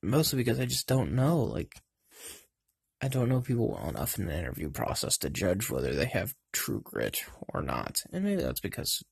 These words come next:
I don't ask good questions for that. But the process of kind of solving problems and sticking with it, I'm always curious, when,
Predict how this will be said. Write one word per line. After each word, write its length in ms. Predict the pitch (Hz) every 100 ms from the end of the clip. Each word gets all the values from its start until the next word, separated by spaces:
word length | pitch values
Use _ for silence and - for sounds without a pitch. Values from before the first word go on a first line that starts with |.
| -
I 60 | -
don't 200 | 117 -
ask 220 | - - _ _ -
good 180 | - -
questions 540 | - - - - -
for 200 | - -
that. 240 | 50 - - _ _ - - - - - - - _ _ _ _ _ _ - -
But 380 | 127 127 -
the 120 | - 113
process 640 | - 120 131 - 127 -
of 360 | 95 - - - _ _ _ _ _
kind 220 | - 104
of 180 | 78 - _ _ _ _ - _ -
solving 360 | - 131 135
problems 400 | 131 135 127 123
and 140 | 123 127
sticking 420 | - 131 131 110
with 260 | 123 120 107
it, 280 | 78 53 - _ _ -
I'm 300 | 131 - 156
always 240 | 190 202
curious, 460 | - 170 - - - - _ _ _ _ _ _ -
when, 520 | 131 131 131 127 120